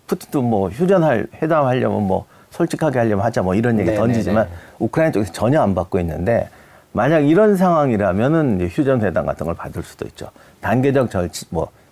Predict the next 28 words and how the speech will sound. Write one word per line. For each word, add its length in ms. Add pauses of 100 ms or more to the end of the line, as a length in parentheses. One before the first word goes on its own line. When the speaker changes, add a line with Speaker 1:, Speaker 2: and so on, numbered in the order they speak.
Speaker 1:
철수라는 640
걸 120
전제로 540
해서, 440 (520)
어, 160 (160)
일시적 440
휴전, 320
철-, 220
그리고 340
철수를 600
위한 300 (360)
회담에는 560 (540)
이제 100
뭐, 240 (300)
응하겠다, 540
이런 320
식으로 400
갈 280
가능성이 640
있습니다. 400 (640)
Speaker 2:
저희가 240
이제 180
푸틴의 460
건강 340
이상설을 500
갖고 240
얘기하는데, 360
물론 420